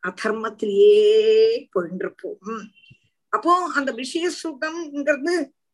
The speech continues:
இதனுடைய மூல காரணமான பிரமாதம்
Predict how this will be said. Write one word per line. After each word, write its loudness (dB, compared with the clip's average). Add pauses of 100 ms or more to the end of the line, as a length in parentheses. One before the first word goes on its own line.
(120)
இதனுடைய -4 (140)
மூல -6 (220)
காரணமான -2 (100)
பிரமாதம் -4